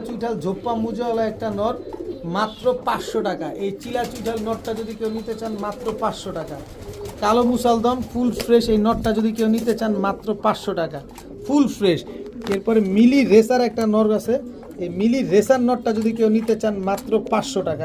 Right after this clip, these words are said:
আজকে, একদম পাঁচশো। মিলি রেসার আরও একটা নর আছে, এই নরটাও যদি কেউ নিতে চান মাত্র পাঁচশো টাকা। দেখেন খুব সুন্দর নরগুলা, যার যেটা লাগবে সে সেটা নিতে পারেন। আনার চোখের সবজি রেসার আরও একটা নর আছে, এই নরটা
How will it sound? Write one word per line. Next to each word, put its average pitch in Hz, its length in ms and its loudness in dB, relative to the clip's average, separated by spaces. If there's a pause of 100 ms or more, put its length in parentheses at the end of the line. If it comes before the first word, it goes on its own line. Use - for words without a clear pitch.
আজকে, - 180 -12 (140)
একদম 226 280 0 (120)
পাঁচশো। 185 340 0 (640)
মিলি 247 260 6
রেসার 240 220 6 (100)
আরও 226 120 6 (100)
একটা 233 160 -2 (100)
নর 208 200 4
আছে, 208 160 0 (640)
এই 247 120 6
নরটাও 240 380 4
যদি 226 180 4
কেউ 226 180 4
নিতে 226 240 4
চান 226 120 0 (140)
মাত্র 208 240 0 (180)
পাঁচশো 208 360 -2
টাকা। 151 160 -6 (120)
দেখেন 143 200 -10 (460)
খুব 208 120 -4 (120)
সুন্দর 240 280 2 (100)
নরগুলা, 226 340 2 (100)
যার 196 240 4
যেটা 220 220 2
লাগবে 214 280 2
সে 214 80 6 (100)
সেটা 202 240 2
নিতে 208 200 2
পারেন। 220 160 2 (140)
আনার 240 260 2
চোখের 220 260 2
সবজি 220 280 0
রেসার 220 320 2
আরও 220 180 6
একটা 247 240 0
নর 214 200 4
আছে, 226 140 0 (640)
এই 247 120 8
নরটা 269 200 2